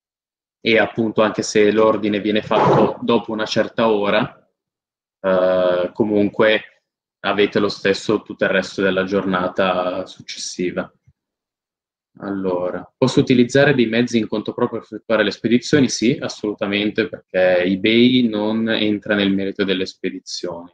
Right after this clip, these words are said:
Nel senso, eBay appunto offre la possibilità di queste convenzioni a, se voi già avete degli accordi con i corrieri e tutto, potete tranquillamente gestirle in autonomia.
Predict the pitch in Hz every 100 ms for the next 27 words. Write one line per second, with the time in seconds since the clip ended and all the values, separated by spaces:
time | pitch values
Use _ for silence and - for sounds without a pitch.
0 | _ 98 - 95 - 104 107 113 120 120
1 | _ _ _ _ - 104 95 95 107 110
2 | - 117 113 110 - - 110 98 95 101
3 | 104 101 98 101 - - 101 101 101 -
4 | 120 120 120 92 107 - _ _ _ -
5 | 104 110 110 107 110 98 98 104 95 98
6 | 98 98 110 104 95 95 98 98 95 104
7 | 104 101 95 101 107 104 - - 110 -
8 | _ _ _ _ - 117 107 107 107 104
9 | - 110 104 95 95 104 101 - 98 95
10 | 95 98 98 101 95 95 95 92 92 _
11 | _ _ - 101 95 101 95 92 92 90